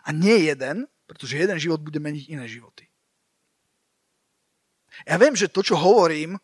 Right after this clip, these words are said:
ste možno už miliónkrát počuli niektorí z vás, ale to sú, to sú tak, eh, brutálne dôležité veci, eh, že sa z nich stáva už také klišé, a to ja práve chcem,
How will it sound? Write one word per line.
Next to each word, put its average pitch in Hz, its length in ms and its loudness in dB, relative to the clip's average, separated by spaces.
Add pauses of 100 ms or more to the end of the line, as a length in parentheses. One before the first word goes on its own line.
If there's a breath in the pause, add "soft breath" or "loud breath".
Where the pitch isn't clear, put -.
(120)
ste - 160 -6
možno 170 320 0
už 151 80 -4
miliónkrát 190 560 -2
počuli 156 400 -4
niektorí 139 380 -8
z 131 100 -12
vás, 127 340 -2 (460 soft breath)
ale 151 160 -4
to 151 160 -8
sú, 170 320 0
to - 80 -10
sú 147 160 -10
tak, - 320 0 (320)
eh, 139 160 -8 (460)
brutálne 247 640 0
dôležité 196 560 2
veci, 151 380 -8
eh, 151 1080 -6 (140)
že 160 500 0 (1400)
sa 170 160 -2
z 196 80 -2
nich 180 80 0
stáva 196 320 6
už 185 80 2
také 202 240 0
klišé, 185 800 2 (160)
a - 160 -20
to 185 80 -4
ja 180 80 2
práve 185 400 4
chcem, - 160 -2